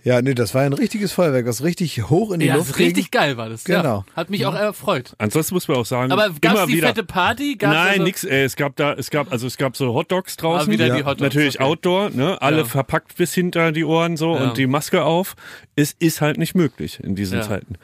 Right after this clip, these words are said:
Speaker 3: Aber die Live-Show, das macht wieder Bock. Also ich muss wirklich sagen, meine Liebe zur Live-Show ist nochmal neu entbrannt, äh, an den letzten zwei Samstagen.
Speaker 2: Mhm.
Speaker 3: Das ist einfach eine andere Nummer. Und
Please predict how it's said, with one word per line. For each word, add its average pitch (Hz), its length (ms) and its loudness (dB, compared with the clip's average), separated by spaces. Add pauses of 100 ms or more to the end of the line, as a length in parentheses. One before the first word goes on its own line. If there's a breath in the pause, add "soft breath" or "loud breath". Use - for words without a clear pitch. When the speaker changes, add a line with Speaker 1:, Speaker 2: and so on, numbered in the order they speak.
(260 loud breath)
Speaker 3:
Aber 165 360 2 (100)
die 135 80 4
Live-Show, 117 720 2
das 180 260 2
macht 139 300 -2
wieder 113 220 2
Bock. 175 180 -4
Also 135 200 2
ich 127 200 -2
muss 160 160 0
wirklich 156 240 -2
sagen, 135 240 2
meine 127 160 2
Liebe 165 280 0
zur 127 200 0
Live-Show 127 560 2
ist 107 160 -4
nochmal 123 300 0
neu 127 160 2
entbrannt, 120 560 0
äh, 120 240 2
an 107 160 -2
den 110 100 2
letzten 117 320 2
zwei 113 220 2
Samstagen. 110 640 2
Speaker 2:
Mhm. 127 260 -4 (160)
Speaker 3:
Das 95 140 -2
ist - 320 -2
einfach 110 260 -2
eine 101 160 0
andere 101 240 0
Nummer. 101 240 2
Und 101 160 2